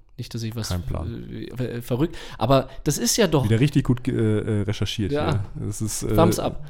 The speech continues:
Speaker 2: <laughs> ist
Speaker 1: Ah.
Speaker 2: Derefonie approved.
Speaker 1: Ja, genau. <laughs> Stempel drauf. Aber auf jeden Fall, was ich sagen möchte, das ist doch der Sinn eines Streikes, dass es auch fühlbar wird. Also, äh,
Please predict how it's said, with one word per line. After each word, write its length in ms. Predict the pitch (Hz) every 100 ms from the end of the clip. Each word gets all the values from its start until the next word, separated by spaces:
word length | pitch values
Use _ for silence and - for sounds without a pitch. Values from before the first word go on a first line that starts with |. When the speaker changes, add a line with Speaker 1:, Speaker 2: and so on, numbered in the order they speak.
| -
Speaker 2:
<laughs> 300 | - 113 -
ist 100 | 135
Speaker 1:
Ah. 60 |
Speaker 2:
Derefonie 440 | 123 123 117 117 117
approved. 360 | - 104 95 165
Speaker 1:
Ja, 280 | 156 165 156 156
genau. 260 | 202 175 151 156 - -
<laughs> 420 | 349 - - 311 -
Stempel 340 | - 160 143
drauf. 240 | 123 117 - - - -
Aber 320 | 139 156 -
auf 100 | 156
jeden 200 | 175 185
Fall, 240 | 190 170 -
was 220 | 151 156
ich 100 | 151
sagen 220 | 151 160
möchte, 380 | 185 185 - 190 -
das 200 | 147 127
ist 160 | 190 196
doch 100 | -
der 160 | 151
Sinn 300 | 120 127 196
eines 260 | - 139 120
Streikes, 640 | - 107 127 190 208 - - - -
dass 180 | 147 -
es 180 | 151 -
auch 180 | 160
fühlbar 520 | - - 240 190 117 104
wird. 260 | 98 - - - -
Also, 360 | 139 139 143 - -
äh, 200 | 139